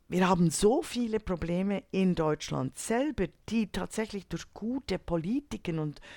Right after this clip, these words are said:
Politiker und Politikerinnen vorangetrieben werden könnten. Weil, ganz ehrlich, die Menschen sind immer viel besser als ihr Ruf.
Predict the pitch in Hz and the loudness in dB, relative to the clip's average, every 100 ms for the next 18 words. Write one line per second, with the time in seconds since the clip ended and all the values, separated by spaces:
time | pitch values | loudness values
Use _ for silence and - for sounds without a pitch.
0 | - - 170 202 233 - 214 185 - 185 | -20 -4 4 4 4 0 -2 -2 -2 -4
1 | 233 - - 175 156 143 127 127 - - | -4 -8 -6 -2 0 2 2 -2 -8 -10
2 | - 226 302 349 233 - 160 151 151 135 | 0 4 6 4 0 -2 -4 -2 -2 -4
3 | 135 135 135 131 170 214 226 - - - | -6 -2 -2 0 8 10 10 2 -18 0
4 | 262 320 339 339 339 349 - - - - | 6 8 6 2 2 0 -4 -16 -16 -14
5 | - 269 262 302 311 269 254 277 311 311 | -4 2 4 4 0 2 2 2 0 0
6 | 285 294 247 269 - 214 208 208 180 226 | -2 0 0 -2 0 0 2 0 -2 0
7 | 302 151 113 - | 0 0 -6 -14